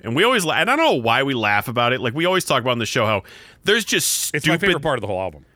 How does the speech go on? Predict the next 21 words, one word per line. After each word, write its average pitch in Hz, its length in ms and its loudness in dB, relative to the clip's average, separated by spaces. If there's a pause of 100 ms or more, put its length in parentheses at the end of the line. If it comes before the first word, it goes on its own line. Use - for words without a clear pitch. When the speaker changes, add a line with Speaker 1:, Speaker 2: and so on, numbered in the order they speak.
(200)
Speaker 1:
th-, 175 140 -2
there's 208 220 -2
just 220 160 -2
stupid 240 720 -2
things 131 340 0
on 120 160 0
albums 147 520 0
and 120 100 -4
T 147 180 -2
V 143 180 -2
shows 131 380 0
and 104 120 -2
movies 131 520 0
and 107 160 -4
whatever 127 420 2
that 113 100 -4
we 135 180 0
always 160 260 0
just 147 180 -4
lock 113 460 0
onto. 98 500 -4